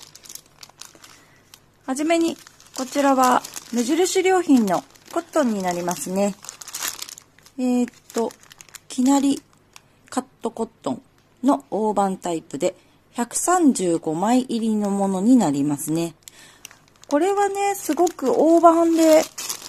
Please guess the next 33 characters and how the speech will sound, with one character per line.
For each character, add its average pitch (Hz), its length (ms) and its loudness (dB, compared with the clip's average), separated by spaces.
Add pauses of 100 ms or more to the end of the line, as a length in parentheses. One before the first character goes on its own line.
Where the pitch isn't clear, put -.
(380)
使 - 260 0
い 359 60 2
や 370 120 2
す - 140 -10
か 262 120 -2
っ 240 140 -4
た 202 140 0
ん 190 120 -4
で 180 100 -8
す - 120 -20
け 180 120 -8
ど、 190 260 2 (720)
ま 254 300 6
あ、 - 60 -8 (680)
大 247 120 -10 (180)
き 370 180 2
い - 20 4
分、 233 680 2 (240)
あ 196 140 -6
の、 180 360 -6
普 339 160 -10
段 311 280 2
の 165 340 -2 (160)
化 214 120 -8
粧 269 280 -4
水 285 300 -4
と 294 120 -6
か 190 420 4 (460)
使 - 280 -4
う 226 80 -2
時 220 280 -6
に 160 140 -6
は、 160 320 0